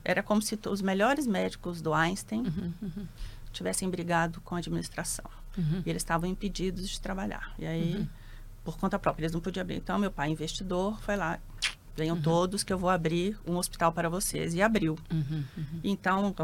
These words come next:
Speaker 1: o, o hospital nasceu de zero
Speaker 2: Uhum.
Speaker 1: pra ser o mais, é, concorrido, respeitado, tarará, em menos de dois anos. Então,
Speaker 2: Uhum.
Speaker 1: foi um crescimento assim.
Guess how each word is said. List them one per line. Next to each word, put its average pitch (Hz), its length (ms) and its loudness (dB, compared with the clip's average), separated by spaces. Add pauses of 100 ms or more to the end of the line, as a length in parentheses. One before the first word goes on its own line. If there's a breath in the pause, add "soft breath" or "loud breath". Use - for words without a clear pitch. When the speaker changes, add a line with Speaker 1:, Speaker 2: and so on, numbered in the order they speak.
(140)
Speaker 1:
o, 165 80 -2
o 156 100 0
hospital 165 480 6
nasceu 156 320 4
de 160 140 -2
zero 180 540 8 (140)
Speaker 2:
Uhum. 160 280 2
Speaker 1:
pra - 180 4
ser 170 380 6
o 160 300 -2
mais, 160 760 4
é, 143 360 0 (1000)
concorrido, 165 600 4
respeitado, 156 600 4
tarará, 156 560 4 (500)
em 185 120 2
menos 165 240 4
de 160 60 -2
dois 220 200 4
anos. 143 240 2
Então, 160 180 4
Speaker 2:
Uhum. 156 60 4
Speaker 1:
foi 190 180 4
um 196 160 4
crescimento 190 600 2
assim. 175 240 2